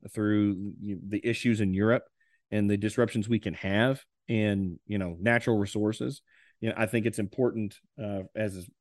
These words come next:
our country, your country, Canada, uh, to continue to make sure that we can be self-reliant,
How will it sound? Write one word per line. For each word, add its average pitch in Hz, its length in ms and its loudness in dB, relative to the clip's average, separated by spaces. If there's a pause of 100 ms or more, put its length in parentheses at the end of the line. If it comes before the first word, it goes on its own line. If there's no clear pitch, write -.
(100)
our 117 240 4
country, 143 440 4
your 120 260 2
country, 131 400 -4
Canada, 127 440 0 (340)
uh, 104 180 2
to 98 120 -6
continue 120 400 2
to 110 60 2
make 110 200 2
sure 117 320 2
that 104 120 0
we 110 140 2
can 107 120 -4
be 101 120 -2
self-reliant, 101 880 0